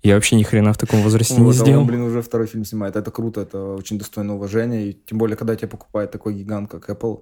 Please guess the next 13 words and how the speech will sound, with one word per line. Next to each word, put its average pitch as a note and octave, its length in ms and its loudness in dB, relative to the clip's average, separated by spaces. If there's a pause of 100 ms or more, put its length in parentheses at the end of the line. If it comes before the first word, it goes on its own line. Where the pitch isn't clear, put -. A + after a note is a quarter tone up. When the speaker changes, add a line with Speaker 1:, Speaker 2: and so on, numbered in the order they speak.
(120)
Speaker 2:
то - 60 -8
есть G#2 160 -8
они, G#2+ 180 -4
значит, A2 380 -8
на G#2+ 100 -6
тебя G2 220 -8
делают, G2 420 -8
мне F#2+ 160 -12
кажется, F#2+ 380 -14
большую G2 280 -10
ставку. - 440 -14
Как - 240 -14
на G2+ 360 -8